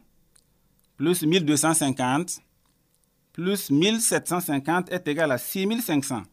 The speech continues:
Passons à la deuxième opération. Deux cent soixante-quinze multiplié par quinze est égal à combien ? Cinq fois cinq, vingt-cinq.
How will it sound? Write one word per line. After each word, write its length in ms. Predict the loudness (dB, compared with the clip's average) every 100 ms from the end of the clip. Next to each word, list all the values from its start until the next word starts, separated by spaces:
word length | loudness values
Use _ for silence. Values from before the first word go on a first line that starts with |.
| _ _ _ _ _ _ _ _ _ _ _ _ _ _ _ -20 _ _ _ _ _ -6
Passons 260 | -2 2
à 60 | 2
la 100 | 4
deuxième 300 | 2 2 0
opération. 520 | 0 0 0 0 -6 -10 _ _ _ _ _ _ _ _ _ _ _ _ _ _ _ _ _ _ _ _ -20 _ _ _ _ _ _ _ _ -20
Deux 260 | -6 2 2
cent 160 | 4
soixante-quinze 840 | 2 4 2 4 6 6 6 0 -8 _ _ _ _ _ _ _ _ -4
multiplié 480 | -4 -2 -2 4 6
par 240 | 6 6
quinze 300 | 4 2 2
est 160 | 2 0
égal 220 | 2 4
à 60 |
combien ? 380 | 4 4 2 -2 -8 _ _ _ _ _ _ _ _ _ _ _ _ _ _ _ _ _ _ _ _ _ _ _ _ _ _ _ _ _
Cinq 300 | 0 4 6
fois 140 | 6
cinq, 240 | 4 2 4
vingt-cinq. 480 | 4 4 2 0